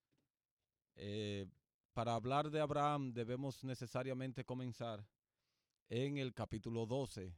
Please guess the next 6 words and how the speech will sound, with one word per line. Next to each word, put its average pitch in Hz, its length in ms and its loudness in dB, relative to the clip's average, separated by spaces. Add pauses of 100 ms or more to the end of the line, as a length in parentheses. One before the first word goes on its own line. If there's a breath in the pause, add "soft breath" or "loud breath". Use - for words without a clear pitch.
(120)
de 95 200 -8
Génesis, 95 600 -10 (1300)
donde 117 380 -4
vemos 131 500 0 (460)
cómo 151 440 -2 (920)
Dios 127 560 0